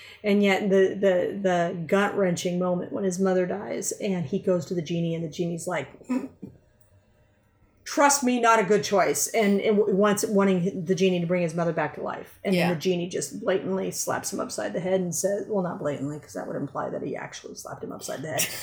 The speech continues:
Speaker 2: <laughs>
Speaker 1: But, but tells him, "Your mother's gonna come back as a shade. Have you seen these things? Have you seen the,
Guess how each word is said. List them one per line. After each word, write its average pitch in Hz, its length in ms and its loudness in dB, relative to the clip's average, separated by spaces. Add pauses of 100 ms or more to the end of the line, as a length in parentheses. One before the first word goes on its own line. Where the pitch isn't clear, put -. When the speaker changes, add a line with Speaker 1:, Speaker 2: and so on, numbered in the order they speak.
Speaker 2:
<laughs> 311 240 -4
Speaker 1:
But, 226 300 4
but 269 340 2
tells 349 300 6
him, 226 160 4
"Your 233 100 6
mother's 233 280 6
gonna 214 100 6
come 208 160 2
back 196 160 4
as 170 140 0
a 165 40 -2
shade. 180 360 4
Have 170 100 2
you 185 140 2
seen 208 320 2
these 208 180 4
things? 214 240 2
Have 175 140 0
you 175 80 0
seen 208 420 2
the, 196 240 6